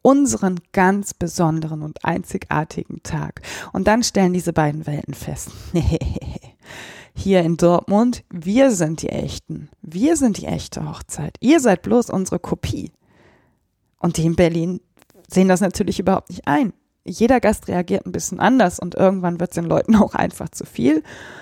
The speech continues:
Ja, und dann, ähm, gibt's Streit und Diskussionen darüber, ähm, wie einzigartig muss man denn sein und ist es überhaupt wichtig, diesen Anspruch auf Einzigartigkeit zu haben?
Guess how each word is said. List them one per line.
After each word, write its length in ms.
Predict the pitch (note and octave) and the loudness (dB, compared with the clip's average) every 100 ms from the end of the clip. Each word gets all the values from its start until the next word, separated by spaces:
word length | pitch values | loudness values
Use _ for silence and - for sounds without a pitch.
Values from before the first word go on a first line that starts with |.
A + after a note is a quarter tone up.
| - - _ - | -20 -20 _ -4
Ja, 300 | D3 - _ - | -4 -4 _ -12
und 200 | D#3+ D#3 | -10 -8
dann, 320 | D3+ D#3 F3 - | -8 -10 -16 -8
ähm, 400 | F3+ F3 F3+ F#3+ _ _ | -6 -6 -10 -16 _ _
gibt's 240 | - - - | -16 -8 -8
Streit 500 | - G#3 - - - | 2 2 2 0 -16
und 400 | - D#3 E3 - - | -14 -14 -14 -20 -20
Diskussionen 640 | - - G3 - B3 D#4+ G#3 | -16 -8 -6 2 4 4 2
darüber, 520 | D#3+ D#3+ D#3+ D#3+ E3 - - - _ | 0 -4 -6 -6 -8 -16 -20 -20 _
ähm, 440 | F3 E3+ F3+ - - | -8 -8 -8 -12 -16
wie 500 | - F3 G3+ G3+ G#3+ - - - | -18 -8 -4 -2 -4 -8 -20 -12
einzigartig 720 | - G3 A3 A3 - D#3 - - | -2 -2 0 -4 0 -2 -2 -4
muss 180 | G3 - | -4 -2
man 160 | G3 | -2
denn 160 | F#3 F#3 | -2 0
sein 280 | A#3 C#4+ D4 | 4 6 4
und 140 | A3 | 0
ist 140 | - | -2
es 140 | B3 - | -4 0
überhaupt 360 | A3+ A3 A3 - | 2 4 2 -2
wichtig, 840 | E3+ C4+ - - G3+ F3+ - - | 2 4 4 0 -2 -4 -8 -10
diesen 260 | E3+ F3 - | -8 -8 -8
Anspruch 800 | - - - G3+ A3 - F#3 - | -10 -10 0 2 2 0 -2 -2
auf 220 | - - | -8 -4
Einzigartigkeit 960 | F3 D#3+ - - - - - - D#3 | -4 -4 -8 -8 -10 -10 -10 -8 -6
zu 160 | - D#3+ | -4 -4
haben? 240 | D#3 F3 | -4 -6